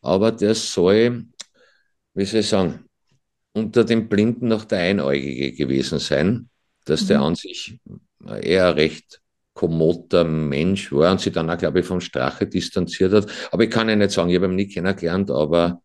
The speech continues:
Speaker 1: es, sehr S-P-Ö-aktive Verwandte haben mir gesagt, unter vier Augen, dass der eigentlich eh menschlich okay ist. Ich hab ihn aber nie kennengelernt.
Speaker 2: Du hast ja gesagt, äh, was man von dir lernen kann, ist, das Leben positiv zu sehen. Ist das auch eine Mischung aus de-,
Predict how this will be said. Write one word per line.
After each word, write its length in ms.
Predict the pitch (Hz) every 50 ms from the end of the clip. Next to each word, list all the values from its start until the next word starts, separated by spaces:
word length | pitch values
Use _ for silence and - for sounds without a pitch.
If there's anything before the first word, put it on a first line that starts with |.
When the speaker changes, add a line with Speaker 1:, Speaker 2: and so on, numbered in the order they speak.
| _
Speaker 1:
es, 340 | - - - - - - -
sehr 320 | - 127 127 147 156 - -
S-P-Ö-aktive 1500 | 117 113 - - - 123 127 127 - - 101 101 - - - 113 117 117 117 117 110 110 110 110 110 110 104 98 - - _ _
Verwandte 1000 | _ - - 101 90 80 78 92 104 101 - - 117 120 120 127 127 127 127 - _ _
haben 160 | 92 90 95
mir 120 | 101 104 104
gesagt, 480 | - - - 98 98 98 98 - - - - _ _ _ _ _ _ _ _ _ _ _ _ _
unter 280 | - 113 107 113 113 101
vier 260 | - - 113 95 78
Augen, 320 | 76 78 80 - 110 101 - - - - _ _
dass 240 | - 82 80 - -
der 160 | - 90 76
eigentlich 500 | 73 80 82 90 98 87 92 98 90 -
eh 140 | - 82 85
menschlich 640 | 82 78 69 71 73 - - - 69 71 - -
okay 460 | 67 65 - - - 67 64 65 62 58
ist. 160 | 60 - -
Ich 80 | -
hab 80 | 95 104
ihn 120 | 110 107
aber 180 | 98 90 90 92
nie 160 | 85 87 85
kennengelernt. 540 | 85 - 64 60 57 - - 50 - - _ _ -
Speaker 2:
Du 60 | 262
hast 80 | 262
ja 60 | 330 -
gesagt, 280 | - 262 262 262 - - - _
äh, 160 | - - 226 226 -
was 180 | 226 233 233
man 80 | 233 240
von 60 | 247
dir 100 | 247 226
lernen 200 | 220 208 214 233
kann, 120 | 226 240 226
ist, 80 | 233
das 100 | 233 233
Leben 220 | - 214 214 214 202
positiv 320 | 202 202 196 - 196 185
zu 100 | - 185
sehen. 300 | 175 - 175 156 156 165 -
Ist 140 | 208 - 254
das 80 | 240
auch 140 | 254 233 233
eine 160 | 247 240 240
Mischung 480 | 226 214 214 226 226 - - 294 277 247
aus 260 | - 214 208 - -
de-, 180 | - - -